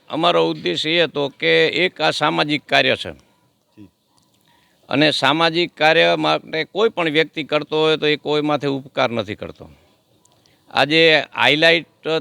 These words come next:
થવાથી ક્યાંક ને ક્યાંક કોકને ને કોક વ્યક્તિને ક્યાંક ને ક્યાંક ઝીણી મોટી કચવાટું થતી હોય કે ફલાણી વ્યક્તિ મોટી થઈ ગઈ,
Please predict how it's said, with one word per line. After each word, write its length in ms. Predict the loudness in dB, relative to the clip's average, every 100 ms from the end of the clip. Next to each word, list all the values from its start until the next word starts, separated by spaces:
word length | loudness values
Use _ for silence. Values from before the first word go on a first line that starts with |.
| -4
થવાથી 800 | -2 0 0 -2 -4 -4 -4 -6 _ _ _ _ _
ક્યાંક 220 | -2 -2 -2
ને 140 | -6 -6
ક્યાંક 280 | 0 -2 -2 _
કોકને 360 | -6 -4 -2 -4
ને 100 | -4
કોક 220 | -6 -8 _ -4
વ્યક્તિને 680 | -2 -2 -6 -4 0 0 -2 _ -2
ક્યાંક 220 | -2 0
ને 100 | -4
ક્યાંક 300 | -2 -2 0
ઝીણી 220 | -2 -2
મોટી 300 | -2 -4 -6
કચવાટું 500 | -8 -6 -2 -2 -2
થતી 300 | -2 -2 0
હોય 220 | 0 0 0
કે 120 | -4
ફલાણી 420 | -6 -4 -2 -2
વ્યક્તિ 320 | -4 -6 -8
મોટી 360 | -8 -8 -8 -8
થઈ 240 | -6 -6
ગઈ, 200 | -4 -6